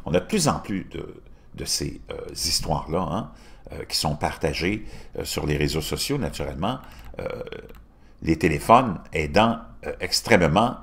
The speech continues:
euh, dans ce domaine-là. Donc, l'histoire en question, qui nous est rapportée ici par, euh, Charlotte, euh, le Charlotte Observer, c'est que plusieurs personnes ont rapporté avoir vu une étrange chaîne de lumière la nuit près, euh, de,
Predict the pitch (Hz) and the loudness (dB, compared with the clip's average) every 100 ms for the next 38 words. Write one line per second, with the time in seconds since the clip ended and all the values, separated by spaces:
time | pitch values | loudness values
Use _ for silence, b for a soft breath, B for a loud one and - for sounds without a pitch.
0 | - - - - - b b - 71 101 | -10 -10 -10 -12 -18 b b -6 6 6
1 | - - - 101 92 - - 80 113 95 | 6 0 2 6 6 2 8 12 12 12
2 | 90 104 160 101 - 98 - 202 185 - | 10 8 10 8 8 4 10 12 12 8
3 | 175 - 147 202 214 B B B B - | 6 4 2 2 0 B B B B -12
4 | - - - - 92 98 90 - 80 - | -14 -16 -10 -2 6 8 10 8 8 6
5 | 156 107 - 143 - 90 76 78 76 - | 4 6 4 6 10 10 10 4 4 8
6 | 120 120 110 - - 87 80 82 - 113 | 10 12 10 6 4 4 4 2 8 10
7 | 110 110 90 80 107 156 190 226 220 B | 10 6 4 6 8 10 8 4 2 B
8 | B B B B - - - 185 220 226 | B B B B -2 -2 4 10 10 12
9 | - 233 220 123 - 113 202 180 120 151 | 10 10 10 10 12 10 10 12 10 10
10 | 170 113 208 190 180 90 98 78 76 - | 6 6 4 2 2 6 6 6 4 2
11 | 175 147 85 85 120 143 80 90 143 160 | 4 4 4 4 4 4 4 4 4 2
12 | 101 95 - 78 69 67 76 | 4 2 2 -2 -2 -4 -4